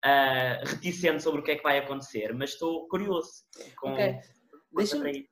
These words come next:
Speaker 2: deixa-me fazer-te uma pergunta, de onde é que vem o teu gosto pela economia? Tava, disseste que desde muito novo que manifestaste esse interesse, de onde é que isso veio, como é que começou?
Speaker 1: Olha, eu acho que surgiu por uma coisa que aqui em casa sempre foi tradição, que aqui em casa, às oito horas, é hora de ver o telejornal, ponto.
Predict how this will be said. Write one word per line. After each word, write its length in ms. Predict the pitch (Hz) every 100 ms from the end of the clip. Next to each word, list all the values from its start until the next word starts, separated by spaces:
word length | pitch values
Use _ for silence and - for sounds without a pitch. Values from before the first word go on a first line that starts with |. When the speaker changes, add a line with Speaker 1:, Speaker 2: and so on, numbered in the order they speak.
| _ _ _
Speaker 2:
deixa-me 300 | 180 208 254
fazer-te 200 | 269 247
uma 140 | 254 240
pergunta, 380 | 208 156 139
de 80 | 175
onde 120 | 302
é 40 | 320
que 60 | 320
vem 100 | 302
o 60 |
teu 160 | 285 226
gosto 240 | 240 -
pela 120 | 226
economia? 480 | 220 208 202 156 120
Tava, 240 | 120 165 170
disseste 360 | - 202 202 -
que 340 | 202 190 151
desde 300 | 165 190 185
muito 280 | 196 196 190
novo 280 | 196 180 175
que 100 | 175
manifestaste 480 | 170 170 - 165 165
esse 160 | -
interesse, 540 | 160 156 151 185 185 160
de 40 |
onde 180 | 214 233
é 20 |
que 100 | 226
isso 240 | 208 - 156
veio, 300 | 165 196 196
como 200 | 185 185
é 60 |
que 80 | 180
começou? 420 | 165 156 - - - _ _ _ _ _ _ _ -
Speaker 1:
Olha, 220 | 156 139 143
eu 140 | 196
acho 220 | 240 -
que 60 | -
surgiu 280 | 190 180 233
por 120 | 190
uma 160 | 165
coisa 260 | 190 190 165
que 100 | 151
aqui 160 | - 165
em 80 |
casa 260 | 151 160 160
sempre 220 | 151 156
foi 100 | 160 156
tradição, 480 | 143 139 - 107
que 100 | -
aqui 160 | 139 175
em 80 | 175
casa, 500 | 190 196 190 208 -
às 180 | 151 156
oito 260 | 180 180 180
horas, 380 | 185 190 - -
é 100 | 175
hora 180 | 175
de 60 | 165
ver 60 | 175
o 40 |
telejornal, 680 | 180 175 180 175 131 120 -
ponto. 400 | 139 123 117